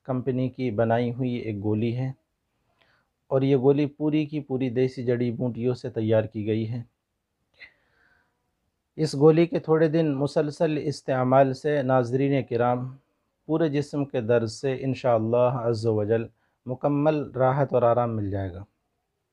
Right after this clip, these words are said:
नाज़रीन किराम, जिस गोली की मैं बात कर रहा हूँ, वो है हब्ब मुफासिल। ये इसकी पैकिंग है, आप बग़ौर इसको जो है मुलाहिज़ा फरमा लें।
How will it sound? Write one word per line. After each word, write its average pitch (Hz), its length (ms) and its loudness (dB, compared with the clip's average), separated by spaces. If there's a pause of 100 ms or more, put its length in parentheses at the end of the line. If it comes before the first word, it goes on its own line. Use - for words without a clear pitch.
(960)
नाज़रीन 151 520 4
किराम, 156 360 2
जिस 143 200 -4
गोली 143 260 0
की 156 100 -2
मैं 143 100 0
बात 131 260 4
कर 120 100 -2
रहा 117 260 0
हूँ, 127 340 -6 (420)
वो 127 220 2
है 143 320 0 (100)
हब्ब 131 360 -2 (120)
मुफासिल। 117 720 -2 (260)
ये 117 240 0
इसकी 127 300 -8
पैकिंग 120 420 -4
है, 131 240 -6 (2000)
आप 123 260 0 (140)
बग़ौर 127 400 4
इसको 127 360 -4
जो 117 140 2
है 120 140 0
मुलाहिज़ा 113 500 2
फरमा 117 380 -4
लें। 135 220 -6